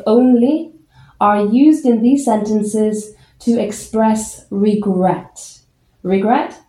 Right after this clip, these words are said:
Something you are sad or sorry about.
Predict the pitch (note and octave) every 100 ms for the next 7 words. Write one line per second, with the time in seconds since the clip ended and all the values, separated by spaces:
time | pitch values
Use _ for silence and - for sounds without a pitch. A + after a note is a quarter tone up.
0 | _ _ _ - C4 D4 C#4+ C#4+ C#4 C#4
1 | A3 A3 G#3 F#3+ F#3+ - G#3+ A3+ A#3+ A#3
2 | G3 G3 F#3+ - G#3+ G#3+ G3+ E3+ D#3+ -
3 | D#3+ D#3+ D3 - _